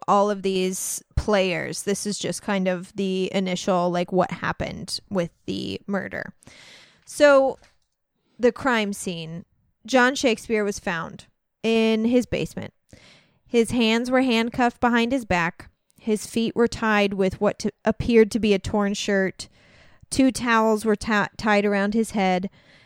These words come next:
An extension cord was tied from his hands to his feet and around a piece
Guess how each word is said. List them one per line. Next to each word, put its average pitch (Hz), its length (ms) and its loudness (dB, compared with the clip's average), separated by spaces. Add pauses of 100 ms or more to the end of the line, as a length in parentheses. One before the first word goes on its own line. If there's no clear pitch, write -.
(120)
An 208 100 0
extension 254 640 0
cord 220 360 4
was 208 180 -2
tied 208 420 0
from 208 160 -2
his 196 180 -2
hands 262 460 -4
to 254 160 0
his 220 240 2
feet 180 380 -2 (760)
and 208 360 0
around 202 600 2
a 202 60 -2
piece - 420 -4